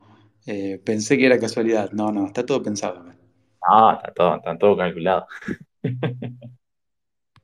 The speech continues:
Speaker 2: Che, bueno, nada, gente, yo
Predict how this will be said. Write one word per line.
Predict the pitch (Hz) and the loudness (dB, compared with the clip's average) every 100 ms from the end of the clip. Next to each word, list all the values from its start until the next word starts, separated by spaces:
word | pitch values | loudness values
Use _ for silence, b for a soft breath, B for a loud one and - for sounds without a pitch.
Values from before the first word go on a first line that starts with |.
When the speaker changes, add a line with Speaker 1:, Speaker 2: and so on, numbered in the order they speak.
| _ _ - _ _ - 117 B B B B B B _ - | _ _ -20 _ _ -20 -20 B B B B B B _ 0
Speaker 2:
Che, | 107 101 | 4 6
bueno, | 104 180 117 90 - _ _ | 8 6 4 0 -8 _ _
nada, | - 135 | 0 2
gente, | 110 117 104 95 - _ | 2 -2 -2 -8 -20 _
yo | 127 143 139 139 | 4 6 4 0